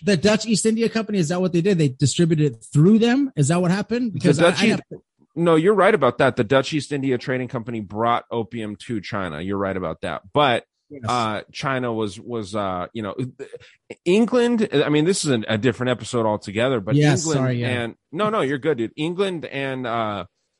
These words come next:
Speaker 2: and China had some serious problems over opium because England was planting opium in China.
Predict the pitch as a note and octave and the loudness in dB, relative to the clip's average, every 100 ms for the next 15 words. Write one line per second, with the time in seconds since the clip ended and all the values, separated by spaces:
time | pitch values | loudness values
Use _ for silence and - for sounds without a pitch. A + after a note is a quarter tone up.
0 | _ B2+ B2 A#2 G#2+ - D3 E3 C#3 A2+ | _ -6 -4 -6 -8 -2 -2 0 -2 -4
1 | C3 B2 B2 A2 C#3+ C3 A#2 - - A#2+ | -6 -8 -10 -10 -6 -4 -4 -6 -4 -4
2 | A#2+ G#2 G2+ - A2 F2+ F#2 G#2+ F2 F#2 | -2 -6 -10 -10 -8 -8 -6 -6 -6 -10
3 | F2+ F#2+ - A#2+ G2+ - B2+ C#3 C3 A2 | -8 -10 -4 -4 -4 -6 -6 -4 -4 -4
4 | G#2 A2+ _ _ - A2 - - B2+ B2+ | -6 -12 _ _ -10 -8 -8 -4 0 0
5 | - A2+ G#2+ - A#2 A2+ G#2+ G2+ F2+ F2 | -2 -2 -2 0 0 0 -4 -4 -4 -8
6 | - A2+ G2+ - G2+ F2+ D2+ C2+ | -8 -8 -8 -8 -6 -6 -8 -12